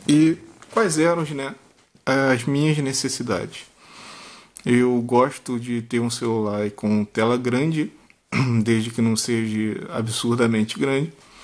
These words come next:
É, eu gosto de personalizar o Android puro ao meu jeito, né? Como você pode ver aqui, ó, eu instalei o Nova Launcher <clears throat> e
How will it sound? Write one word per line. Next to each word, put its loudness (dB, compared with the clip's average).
É, 2
eu 4
gosto 0
de -6
personalizar -2
o 4
Android 2
puro -4
ao -2
meu 0
jeito, -2
né? -4
Como -6
você -6
pode -2
ver 0
aqui, -2
ó, 4
eu -4
instalei 0
o -6
Nova 4
Launcher 0
<clears throat> -4
e 0